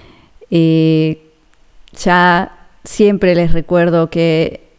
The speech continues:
conviene aprender hebreo, porque ya ven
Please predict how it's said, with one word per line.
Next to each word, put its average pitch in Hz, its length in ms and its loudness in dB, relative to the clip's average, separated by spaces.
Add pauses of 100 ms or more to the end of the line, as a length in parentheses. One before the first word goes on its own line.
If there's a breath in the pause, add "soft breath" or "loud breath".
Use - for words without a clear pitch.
conviene 190 460 0
aprender 175 400 -2
hebreo, 175 540 0 (120)
porque 165 300 -6
ya 180 180 -2
ven 185 400 0